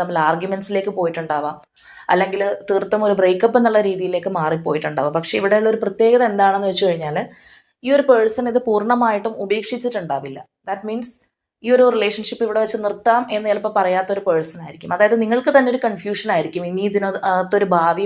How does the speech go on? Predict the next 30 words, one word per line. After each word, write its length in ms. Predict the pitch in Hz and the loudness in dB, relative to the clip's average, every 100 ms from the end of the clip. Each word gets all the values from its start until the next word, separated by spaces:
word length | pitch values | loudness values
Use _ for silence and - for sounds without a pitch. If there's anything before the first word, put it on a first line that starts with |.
| 180 | -4
ഉണ്ടോ 260 | 160 175 214 - - - _ 226 | 2 2 2 -2 -20 -20 _ -6
ഇല്ലയോ 220 | 208 190 | 0 0
എന്നുള്ളത്. 300 | 170 131 123 - _ _ _ _ - | 0 -6 -10 -16 _ _ _ _ -14
നമ്മൾ 140 | 214 226 | -2 0
ഇതിന് 180 | 214 220 214 | 0 -2 -4
മുൻപ് 200 | 208 214 | -2 -2
ഒരു 80 | 208 190 | 0 0
ghosting 360 | 190 190 214 208 | -2 -2 -6 -6
റിലേഷൻഷിപ്സ് 500 | 202 196 202 202 202 | -6 -6 -6 -8 -6
ഒക്കെ 120 | 202 196 | -6 -2
കുറച്ച് 200 | 196 185 196 | -2 0 -2
മാസങ്ങൾക്ക് 440 | 185 180 180 180 196 | -2 -2 -6 -4 -6
മുൻപ് 180 | 180 180 | -4 -4
നമ്മൾ 160 | 180 175 175 | -4 -4 -4
ചെയ്തിട്ടുണ്ടായിരുന്നു. 600 | 165 160 160 156 147 147 - - - | -6 -6 -8 -8 -8 -12 -20 -20 -20
അപ്പൊ 100 | _ 214 | _ 0
ഏകദേശം 500 | 220 233 247 254 247 | 4 6 6 4 0
അതുപോലെയുള്ള 600 | 214 247 254 262 262 240 226 | 0 2 4 4 2 0 0
ഒരു 80 | 233 190 | 0 0
അവസ്ഥയിലായിരിക്കും 800 | 180 - 208 202 175 165 165 151 | -2 -2 0 2 0 -2 -8 -10
നിങ്ങൾ. 160 | 135 - _ _ _ _ 208 | -12 -16 _ _ _ _ -8
ഒരു 80 | |
ഉത്തരം 360 | 233 - 262 269 240 | -8 -2 0 0 -2
അല്ലെങ്കിൽ 260 | 202 202 214 | -4 -2 0
ഒരു 160 | 214 208 208 | 0 0 -4
തീരുമാനം 420 | 226 240 262 277 233 | -4 2 4 2 -2
എടുക്കാൻ 280 | 190 233 233 | -2 -2 -4
നിങ്ങൾക്ക് 300 | 208 190 202 220 | -4 -4 -2 0
കഴിയാത്തൊരവസ്ഥ. 800 | 190 190 214 214 196 147 131 - - _ _ _ _ _ _ _ _ _ _ _ _ _ _ _ _ _ | 0 2 2 2 2 0 -2 -8 -14 _ _ _ _ _ _ _ _ _ _ _ _ _ _ _ _ _
അപ്പൊ 80 | 254 | -6